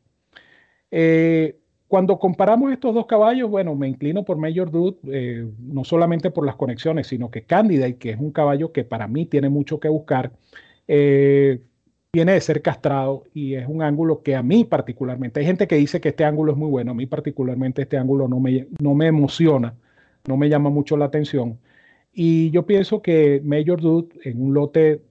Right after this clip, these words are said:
más reducido, estamos hablando de un lote de ocho ejemplares, con la buena monta de Irat, con la buena condición que atraviesa, yo me voy a quedar con el caballo de jerarquía. Ese es Major Dude y por eso lo indico como top pick en esta carrera del día, número dos,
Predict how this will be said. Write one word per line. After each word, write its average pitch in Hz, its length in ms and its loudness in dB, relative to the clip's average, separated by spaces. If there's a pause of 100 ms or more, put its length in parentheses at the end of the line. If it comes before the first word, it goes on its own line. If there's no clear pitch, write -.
(160)
más 127 240 -6
reducido, 143 560 0
estamos 110 280 -12
hablando 127 280 -2
de 139 40 0
un 139 40 0
lote 135 240 -2
de 135 160 2
ocho 127 280 -4
ejemplares, 131 640 -2 (540)
con 113 160 -2
la 107 80 -2
buena 120 220 0
monta 139 280 2
de 143 80 4
Irat, 139 300 2
con 117 140 -8
la 107 80 -8
buena 120 220 -4
condición 135 420 -4
que 135 80 -4
atraviesa, 143 560 0 (340)
yo 202 120 6
me 233 80 6
voy 214 100 6
a 185 80 2
quedar 165 200 2
con 175 100 0
el 156 80 -4
caballo 135 260 -4
de 123 80 -6
jerarquía. 107 540 -12
Ese 170 280 -2
es 135 80 0
Major 147 340 -2
Dude 220 280 0
y 143 120 -10
por 120 180 -8
eso 117 160 -8
lo 135 80 -2
indico 120 340 -4
como 117 220 -6
top - 240 -6
pick 156 240 -2
en 113 120 -8
esta 110 220 -6
carrera 120 320 -6
del 120 120 -6
día, 180 200 2
número 143 340 2
dos, 123 320 -6